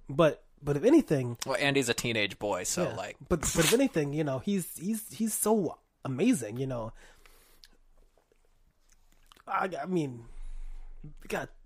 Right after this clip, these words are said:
Speaker 1: oh, you got more?
Speaker 2: I got
Speaker 1: Okay.
Speaker 2: one
Speaker 1: Oh, you
Speaker 2: last
Speaker 1: got one
Speaker 2: quote.
Speaker 1: more? I
Speaker 2: You
Speaker 1: think
Speaker 2: got
Speaker 1: I,
Speaker 2: one more?
Speaker 1: I think I do.
Speaker 2: All right, we'll go,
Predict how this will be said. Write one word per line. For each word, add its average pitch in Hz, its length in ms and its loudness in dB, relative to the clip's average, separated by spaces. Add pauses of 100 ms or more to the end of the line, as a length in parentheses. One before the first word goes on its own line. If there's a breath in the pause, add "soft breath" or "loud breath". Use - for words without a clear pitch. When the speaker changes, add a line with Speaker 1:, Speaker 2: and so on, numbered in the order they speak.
(460)
Speaker 1:
oh, 135 140 -2
you 143 80 0
got 131 180 0
more? 147 200 -2
Speaker 2:
I 139 80 6
got 127 200 6
Speaker 1:
Okay. 123 80 -2
Speaker 2:
one 131 140 8
Speaker 1:
Oh, 135 40 4
you 131 60 4
Speaker 2:
last 123 220 8
Speaker 1:
got 160 60 0
one 120 120 10
Speaker 2:
quote. - 20 -2
Speaker 1:
more? 180 100 -4
I - 80 -4
Speaker 2:
You 120 40 -4
Speaker 1:
think 139 140 8
Speaker 2:
got 160 80 12
Speaker 1:
I, 165 40 12
Speaker 2:
one 170 160 12
more? 175 220 10
Speaker 1:
I 170 80 0
think 170 180 -2
I 135 60 -4
do. 104 200 -14 (140)
Speaker 2:
All 127 80 8
right, 101 160 10
we'll 120 100 0
go, 120 420 4